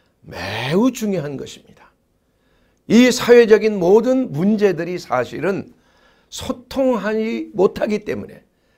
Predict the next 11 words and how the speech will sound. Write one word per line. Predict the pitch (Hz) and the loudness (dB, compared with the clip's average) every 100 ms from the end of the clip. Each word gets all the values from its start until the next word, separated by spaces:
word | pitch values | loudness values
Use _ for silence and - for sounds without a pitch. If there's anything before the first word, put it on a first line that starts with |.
| _ _ _ _ | _ _ _ _
공감하는 | - 175 233 262 240 233 226 226 220 - _ _ | 0 2 6 4 4 -2 -2 -4 -8 -16 _ _
이러한 | 180 190 196 156 | -2 0 0 -4
능력이 | 175 202 185 165 190 - _ | -6 -4 -6 -6 -12 -12 _
상실되어 | - 240 254 240 233 226 165 190 190 175 | -14 -6 -6 -6 -8 -10 -6 -4 -4 -6
있기 | 143 - 156 - | -12 -10 -12 -10
때문에 | 110 113 107 110 143 208 233 247 _ _ _ _ _ _ 170 | -10 -10 -10 -6 -4 -2 -4 -6 _ _ _ _ _ _ -16
여러 | 170 - - - 208 | -12 -12 -12 -12 -6
가지 | 240 233 233 | -4 -2 -6
사회적인 | - 202 196 165 147 143 | -2 0 0 -2 -8 -8
문제, | 123 101 - - _ _ _ _ _ _ _ _ _ _ _ _ - | -8 -10 -14 -20 _ _ _ _ _ _ _ _ _ _ _ _ -10
마약 | 104 113 117 113 | -4 -2 0 -2